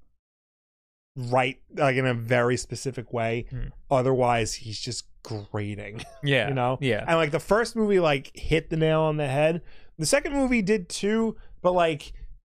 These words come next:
Speaker 1: in the wrong hands, it could just be, like, the most annoying shit.
Speaker 2: Yeah. Yeah.
Speaker 1: So, I mean, again, this, this trailer looked good, but, like, who's to say if the actual movie itself will be good?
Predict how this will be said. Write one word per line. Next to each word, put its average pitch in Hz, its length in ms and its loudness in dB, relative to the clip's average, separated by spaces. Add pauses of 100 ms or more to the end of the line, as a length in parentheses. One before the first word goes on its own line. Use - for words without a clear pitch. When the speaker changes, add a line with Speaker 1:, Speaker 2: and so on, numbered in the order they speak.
Speaker 1:
in 220 200 4
the 220 80 4
wrong 185 300 2
hands, 160 380 2
it 143 40 0
could 139 160 0
just 143 240 -2
be, 143 160 2
like, 135 260 2
the 147 60 2
most 135 240 0
annoying 127 720 -2
shit. 110 380 -10
Speaker 2:
Yeah. 120 260 -2 (380)
Yeah. 120 100 -4
Speaker 1:
So, 110 240 -4 (480)
I 165 100 4
mean, 151 280 0 (500)
again, 175 300 2
this, 160 220 0
this 143 280 0
trailer 208 360 4
looked 185 280 0
good, 190 380 2 (380)
but, 147 100 2
like, 143 320 0 (180)
who's 151 260 2
to 151 100 -6
say 139 340 0
if - 220 -8
the 139 160 4
actual 139 360 0
movie 120 360 0
itself 117 380 -4
will 120 120 -12
be 120 140 -14
good? 117 260 -12